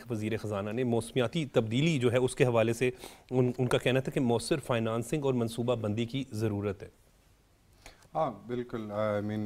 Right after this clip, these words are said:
Speaker 2: uh, being a environmentalist, uh, मैं आपको ये बता सकता हूँ कि हमारे पास जो नेचुरल डिजास्टर्स हैं, we are the eighth most vulnerable country in the world।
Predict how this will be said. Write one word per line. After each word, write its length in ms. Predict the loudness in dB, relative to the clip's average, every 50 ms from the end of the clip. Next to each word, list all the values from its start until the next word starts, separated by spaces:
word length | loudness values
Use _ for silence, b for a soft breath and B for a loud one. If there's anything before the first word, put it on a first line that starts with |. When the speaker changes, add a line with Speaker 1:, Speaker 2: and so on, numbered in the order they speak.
| -2 -2
Speaker 2:
uh, 380 | -2 -2 -2 -2 -4 -4 -4
being 260 | -2 -2 0 0 2
a 140 | 2 2 0
environmentalist, 920 | 0 0 -2 -2 -2 -2 -6 -6 -6 -4 -4 -4 -4 -6 -8 -10 -6 -6 -4
uh, 60 | -2
मैं 100 | -2 -2
आपको 240 | -2 -4 -4 -4 -4
ये 60 | -4
बता 280 | -4 -4 -2 -2 -2 -2
सकता 260 | -2 -6 -10 -8 -8
हूँ 80 | -6 -4
कि 80 | -4
हमारे 320 | -4 -4 -4 -2 -2 -2 -2
पास 340 | 0 0 0 0 -2 -4 -6 -2
जो 280 | -2 0 0 0 0
नेचुरल 340 | 0 0 -2 -2 -2 -2 -2
डिजास्टर्स 480 | 0 2 2 2 2 2 0 0 2 2
हैं, 140 | 0 2
we 200 | 2 4 4 4
are 100 | 2 2
the 120 | -2 0 4
eighth 280 | 6 6 4 4 2 0
most 200 | 0 2 2 2
vulnerable 360 | 2 2 2 0 0 0 0
country 220 | 0 0 0 0
in 100 | 0 0
the 80 | -2 -2
world। 180 | -4 -6 -6